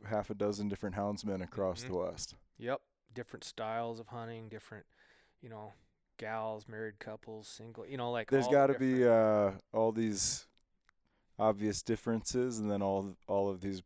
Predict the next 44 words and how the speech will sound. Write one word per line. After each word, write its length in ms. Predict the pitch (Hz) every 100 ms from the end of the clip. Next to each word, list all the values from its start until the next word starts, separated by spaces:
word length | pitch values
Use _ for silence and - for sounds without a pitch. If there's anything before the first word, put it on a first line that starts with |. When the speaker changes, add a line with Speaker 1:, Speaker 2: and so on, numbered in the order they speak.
| _ _ _ -
Speaker 1:
maybe 260 | 104 98
some, 480 | 90 117 110 95 87 - -
like, 140 | 92
shocking 320 | - 113 104 165
Speaker 2:
Well, 180 | 160
what's, 180 | 156 160
Speaker 1:
similarities. 420 | 127 117 104 104 147
Speaker 2:
what's 160 | -
cool 300 | - 247 202
is, 120 | 143 156
like, 260 | 139 120
I, 380 | 139 151 151 123 _ _ _ _ -
I'm, 380 | 147 143 131 107 - -
you 120 | 135
know, 100 | 117
I, 360 | 120 123 123 127
I 120 | 127 131
sh-, 200 | - - _ _ _ _ _ _ 123
I 80 |
was 180 | 131 120
a 80 | 117 98 -
character 600 | - 143 139 - 123 110
in 120 | 110
the 60 | 110
film, 380 | - 113 110 117
and 80 | 110
I 100 | 110
obviously 420 | 110 110 - 113
got 220 | 113 104
to 60 | -
be 120 | 110
a 40 | 107
part 320 | - 113 107
of 60 | 104
those 300 | 104 98 - _ _ _
days 260 | 110 107 101
of 100 | -
production, 560 | 113 104 107 - 107
and 120 | 104 101
I 80 |
actually 300 | 104 - 113
f-, 580 | - _ _ _ _ -
filmed 320 | 120 110 107
some, 280 | - 107 95